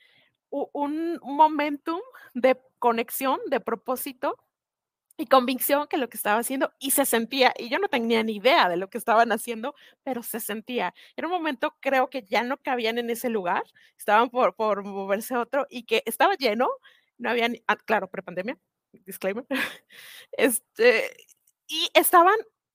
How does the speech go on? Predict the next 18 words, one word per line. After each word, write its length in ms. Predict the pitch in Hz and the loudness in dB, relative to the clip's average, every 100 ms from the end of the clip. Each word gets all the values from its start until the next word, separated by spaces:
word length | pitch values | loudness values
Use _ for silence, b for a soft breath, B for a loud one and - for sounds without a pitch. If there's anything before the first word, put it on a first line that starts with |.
| _ _ _ _ | _ _ _ _
no, 280 | 247 269 - | -6 -2 -2
no 160 | 320 | 0
parecía 480 | 453 381 - 320 359 | 2 2 -2 0 0
apretado 460 | 294 254 247 262 285 | 0 -2 0 0 -2
porque 280 | 269 - | -6 -4
estaban 500 | 247 - 262 254 285 359 _ _ | -6 -2 0 2 0 -4 _ _
cómodos. 720 | - 233 202 - _ - - _ _ _ _ _ _ _ | -8 -8 -6 -12 _ -20 -20 _ _ _ _ _ _ _
¿Se 160 | - 226 | -20 -14
imaginan 540 | 226 - 294 359 392 | -12 -10 -8 -6 -4
eso? 400 | 240 - 247 453 _ b b b _ _ _ - | -6 -6 -8 -8 _ b b b _ _ _ -12
¿Nos 100 | - | 2
puedes 200 | 453 381 | 4 6
dar 120 | 339 | 6
un 80 | 320 | 4
poco 240 | 339 302 | 0 2
más 220 | 254 226 | 2 2
de 100 | 240 | 0
contexto? 600 | 254 233 190 - 240 311 | -2 -6 -8 -10 -10 -10